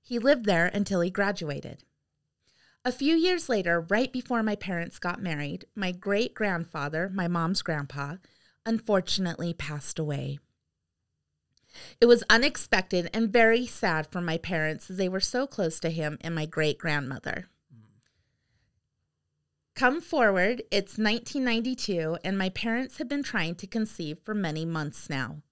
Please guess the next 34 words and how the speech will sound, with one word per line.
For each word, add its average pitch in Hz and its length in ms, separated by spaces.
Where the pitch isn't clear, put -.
One 185 260
afternoon, 208 760
my 220 180
father 277 400
is 330 200
taking 277 400
a 302 60
nap 160 380
while 185 260
my 175 160
mother 185 360
is 151 200
at 165 140
work. 190 440
In 285 160
his 330 300
dream, 196 580
my 214 220
great-grandfather 190 1080
is 160 220
there 156 300
with 240 260
him 175 240
in 175 100
our 175 140
living 214 340
room, 151 280
telling 311 380
him 180 280
that 180 160
my 196 100
mom 190 280
is 226 160
pregnant 156 500